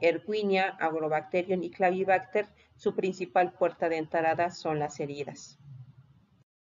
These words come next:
Una vez que las bacterias lograron penetrar, generalmente estas bacterias fitopatógenas se acumulan en los espacios extracelulares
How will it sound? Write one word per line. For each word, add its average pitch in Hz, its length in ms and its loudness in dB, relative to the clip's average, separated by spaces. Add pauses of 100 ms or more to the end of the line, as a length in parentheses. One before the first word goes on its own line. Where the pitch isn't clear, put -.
(140)
Una 277 200 8
vez 254 200 8
que 277 160 6
las 208 160 6
bacterias 196 580 2
lograron 180 640 2 (140)
penetrar, 170 760 2 (920)
generalmente 196 1120 2
estas 180 260 -4
bacterias 175 440 -2
fitopatógenas 180 880 -4
se 190 140 2
acumulan 180 680 2
en 175 160 0
los 170 160 -2
espacios 180 600 -2
extracelulares 180 1200 0